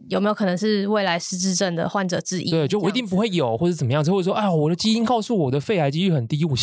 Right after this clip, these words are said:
Speaker 2: 烟再抽爆啊，反正我基因告诉我不会得肺癌。”这个误判就有可能对整个医疗系统，要么就是产生过度医疗浪费，因为你去做过度的治疗，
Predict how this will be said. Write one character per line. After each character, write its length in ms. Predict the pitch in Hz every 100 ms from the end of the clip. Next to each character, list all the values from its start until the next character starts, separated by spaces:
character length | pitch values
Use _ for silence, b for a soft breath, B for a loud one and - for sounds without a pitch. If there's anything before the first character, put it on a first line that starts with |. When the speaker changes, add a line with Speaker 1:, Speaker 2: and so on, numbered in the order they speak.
| -
Speaker 2:
烟 240 | 185 190 196
再 160 | - 190
抽 320 | - - 180
爆 280 | 180 190 143
啊， 140 | 135
反 180 | 135 117
正 120 | 123
我 100 | 143
基 140 | 110 123
因 100 | 127
告 180 | 127 113
诉 180 | 117
我 100 | 101
不 100 | 95
会 80 | 104
得 140 | 104 95
肺 200 | 110 92
癌。” 160 | 117 - _ _
这 80 | 196
个 60 | 202
误 120 | 214
判 160 | 190
就 120 | 160 175
有 100 | 139
可 100 | 127
能 120 | 107
对 100 | 160
整 100 | 120
个 60 | 120
医 100 | 135
疗 140 | 117
系 140 | 110
统， 180 | 131 101 -
要 180 | 202
么 160 | 131 98
就 100 | 123
是 240 | 117 131 113 b b
产 180 | - 104
生 180 | 139 147
过 160 | 180
度 140 | 151 143
医 120 | 127
疗 140 | 113
浪 160 | 104 107
费， 280 | 107 98 95
因 80 | 135
为 60 |
你 40 | 120
去 140 | 131
做 160 | 123 127
过 160 | 143
度 100 | 120
的 80 | 107 104
治 160 | 123
疗， 180 | 98 135